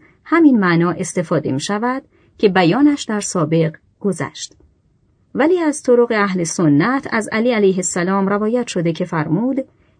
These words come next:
ازدواج با مادرزن در صورتی که با دختر او نزدیکی صورت نگرفته باشد اشکال ندارد،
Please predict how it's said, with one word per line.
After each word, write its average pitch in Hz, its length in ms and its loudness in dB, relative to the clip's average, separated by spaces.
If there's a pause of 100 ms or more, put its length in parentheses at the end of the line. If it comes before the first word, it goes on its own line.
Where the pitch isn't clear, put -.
(140)
ازدواج 208 580 2
با 247 200 -2
مادرزن 185 800 0 (280)
در 185 140 2
صورتی 214 420 -4
که 190 140 -2
با 175 160 2
دختر 185 420 0
او 165 180 0
نزدیکی 165 540 0
صورت 190 500 -4
نگرفته 180 520 -2
باشد 240 380 -2
اشکال 180 560 -4
ندارد، 143 460 -8